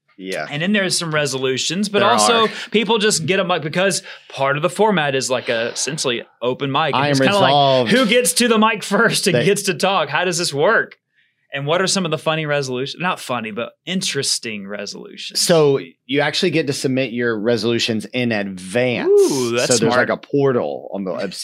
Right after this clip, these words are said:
Speaker 1: S B C website.
Speaker 2: Portal, wow.
Speaker 1: And you su-, you submit your resolutions in advance, and the, the resolutions committee
Speaker 2: Mm-hmm.
Speaker 1: uh, decides which one of those are legit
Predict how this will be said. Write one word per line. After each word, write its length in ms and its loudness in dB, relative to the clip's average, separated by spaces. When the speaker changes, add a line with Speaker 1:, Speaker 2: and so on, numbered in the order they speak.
Speaker 1:
S 200 -8
B 100 -8
C 160 -8
website. 320 -4
Speaker 2:
Portal, 300 0
wow. 400 -2
Speaker 1:
And 460 -2
you 260 -2
su-, 320 -4
you 160 -6
submit 320 -2
your 140 -6
resolutions 500 0
in 80 2
advance, 460 -2
and 120 -4
the, 200 -4
the 200 -4
resolutions 1080 0
committee 600 -2
Speaker 2:
Mm-hmm. 760 -10
Speaker 1:
uh, 320 0
decides 500 0
which 180 -2
one 120 0
of 60 2
those 220 0
are 100 2
legit 680 -2